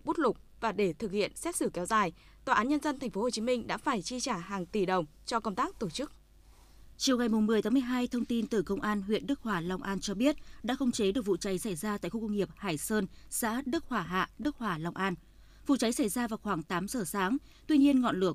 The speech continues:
Speaker 2: quá lớn, khu vực xảy ra vụ cháy chứa đựng nhiều vật dụng dễ bắt lửa, đã khiến cho công tác chữa cháy gặp nhiều khó khăn. Phải mất nhiều giờ, lực lượng chức năng mới cơ bản khống chế được vụ cháy.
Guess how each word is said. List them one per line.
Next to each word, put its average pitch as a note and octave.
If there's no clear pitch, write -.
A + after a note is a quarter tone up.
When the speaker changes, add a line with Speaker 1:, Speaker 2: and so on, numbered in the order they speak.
Speaker 2:
quá F#3
lớn, G3
khu D4
vực G#3+
xảy F#3
ra G#3+
vụ F#3
cháy F3+
chứa G#3
đựng F#3
nhiều F#3+
vật F3+
dụng F#3+
dễ F#3+
bắt C#4+
lửa, G#3
đã C4
khiến G#3+
cho C4+
công C4
tác D#4+
chữa A#3+
cháy F#3
gặp A#3+
nhiều F3+
khó D#3+
khăn. G3+
Phải B3
mất D#4
nhiều B3
giờ, G3
lực B3
lượng A#3
chức D#4
năng A#3
mới F#3
cơ C#4
bản G3+
khống G3
chế F#3
được A3
vụ -
cháy. F#3+